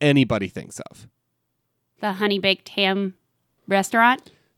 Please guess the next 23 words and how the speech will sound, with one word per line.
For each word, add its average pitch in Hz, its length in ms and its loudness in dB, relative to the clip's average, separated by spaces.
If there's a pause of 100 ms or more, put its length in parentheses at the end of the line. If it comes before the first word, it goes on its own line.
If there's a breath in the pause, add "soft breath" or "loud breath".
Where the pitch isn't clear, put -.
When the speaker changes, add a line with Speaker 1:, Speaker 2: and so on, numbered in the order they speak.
Speaker 1:
That's 131 400 2
right, 226 640 4
Peppa 131 320 -6
Pig. 214 640 0 (280)
Speaker 2:
What 381 260 0
the 415 120 6 (200)
fuck 226 400 4
is 226 200 -4
wrong 202 540 4
with 185 360 -12
you? 160 240 -14
Speaker 1:
Now, 220 540 4 (320)
now 202 240 4
all 226 140 6
those 247 200 6
reviews 214 320 4
were 190 100 6
from 190 160 4
the 165 80 2
U 170 160 0
K, 180 280 4
right? 107 240 2
Before? 151 540 2